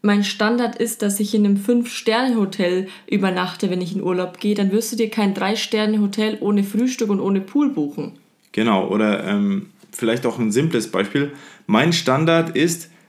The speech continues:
Speaker 2: dass ich mir zum Beispiel einen Teller zum Essen hinlege oder sowas. Ne? Etwas ganz Simples. Oder, keine
Speaker 1: Zweimal
Speaker 2: Ahnung.
Speaker 1: am Tag Zähne putzen,
Speaker 2: Genau,
Speaker 1: das ist ein Standard.
Speaker 2: das ist dein Standard. So. Du weichst nicht davon ab, weil das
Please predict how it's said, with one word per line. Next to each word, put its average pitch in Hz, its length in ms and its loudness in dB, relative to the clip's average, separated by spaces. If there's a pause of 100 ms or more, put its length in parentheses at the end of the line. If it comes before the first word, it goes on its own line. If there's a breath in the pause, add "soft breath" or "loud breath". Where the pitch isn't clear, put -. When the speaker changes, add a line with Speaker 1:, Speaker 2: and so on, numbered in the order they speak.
(100)
Speaker 2:
dass 120 220 2
ich 131 300 -2 (120)
mir 123 380 4
zum 123 160 0
Beispiel 120 360 2
einen 113 280 2
Teller 110 540 2 (140)
zum - 200 -4
Essen - 600 -4
hinlege 87 600 -4 (140)
oder 95 160 -2
sowas. - 460 -10
Ne? 151 260 2
Etwas 123 320 2
ganz 175 300 4
Simples. - 500 -2 (380 loud breath)
Oder, 117 500 4 (320 loud breath)
keine 120 120 0
Speaker 1:
Zweimal 220 320 4
Speaker 2:
Ahnung. 220 160 2
Speaker 1:
am 240 60 0
Tag 226 200 0
Zähne 240 240 2
putzen, 190 340 -2
Speaker 2:
Genau, 143 360 4
Speaker 1:
das 98 100 0
ist - 20 -6
ein - 60 -8
Standard. 175 320 0
Speaker 2:
das - 100 2
ist 165 180 2
dein 143 160 4
Standard. 123 600 0
So. - 320 -10 (160)
Du 113 420 0 (140)
weichst 147 400 2
nicht 156 200 -2
davon 143 280 -2
ab, 160 240 0
weil 101 100 4
das 110 280 -2